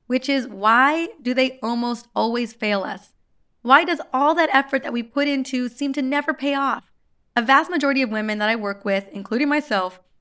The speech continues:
have experienced or will experience partial or total failure while dieting. Now, I'm not saying this to discourage you from trying, but statistically speaking, diets tend to fail eighty-five percent or more of the time. So that feeling that you get when a diet just isn't working,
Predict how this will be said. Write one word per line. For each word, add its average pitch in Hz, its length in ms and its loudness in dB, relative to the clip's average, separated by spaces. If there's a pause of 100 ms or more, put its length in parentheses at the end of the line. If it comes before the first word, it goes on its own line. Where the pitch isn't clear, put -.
have 220 120 0
experienced 254 540 -4
or 226 100 -4
will 226 180 -2
experience 226 580 -4
partial 285 500 -4
or 233 100 -4
total 262 420 -4
failure 226 540 -4
while 202 240 0
dieting. 196 500 -6 (340)
Now, - 140 2
I'm 339 60 2
not 403 180 -2
saying 247 260 -2
this 233 140 -4
to 233 100 -10
discourage 226 500 -2
you 220 100 -4
from 185 160 -14
trying, 202 500 -2
but 226 100 -6
statistically 269 500 -6
speaking, 330 580 -4 (380)
diets 302 280 4
tend 269 160 0
to 247 60 0
fail 226 440 -2
eighty-five 269 520 0
percent 240 380 -4
or 214 120 -4
more 226 360 -2
of 247 60 -4
the 240 80 -2
time. 202 500 -6 (380)
So 262 40 0
that 277 300 0
feeling 339 240 0
that 330 140 -2
you 277 100 0
get 269 420 0
when 240 140 -2
a 220 80 -2
diet 240 540 -2
just 262 420 -2 (120)
isn't 233 300 -2
working, 277 540 -4